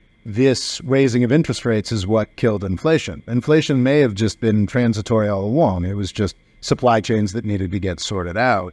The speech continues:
Um, so I think the f-, I, I like Powell, the guy at the Fed. Uh, he was, I believe, appointed by a Republican, but then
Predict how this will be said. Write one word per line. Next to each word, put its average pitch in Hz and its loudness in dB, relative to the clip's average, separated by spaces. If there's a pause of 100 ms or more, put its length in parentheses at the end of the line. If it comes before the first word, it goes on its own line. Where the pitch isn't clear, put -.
(460)
Um, 135 2
so 147 2
I 180 4
think 185 0
the 151 -2
f-, 180 -4 (220)
I, 147 0
I 147 4
like 139 2 (180)
Powell, 135 -2
the 117 -6
guy 120 4
at 113 -2
the 123 0
Fed. 123 0
Uh, 113 -2
he 107 0
was, 104 -2
I 107 -2
believe, 110 -2
appointed 123 0
by 117 2
a 113 4
Republican, 120 2
but 110 -2
then 107 0